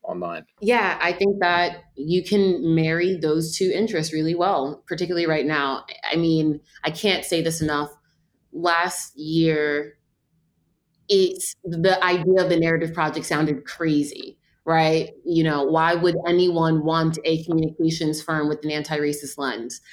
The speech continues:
Speaker 2: Communications firms should be neutral, should be objective, should, should just adopt the persona of the organizations they work with.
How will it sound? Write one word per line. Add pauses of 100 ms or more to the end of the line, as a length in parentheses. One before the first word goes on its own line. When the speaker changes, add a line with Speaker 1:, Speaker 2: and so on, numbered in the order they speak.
(160)
Speaker 2:
Communications
firms
should
be
neutral,
should
be
objective,
should, (220)
should
just
adopt
the
persona
of
the
organizations
they
work
with.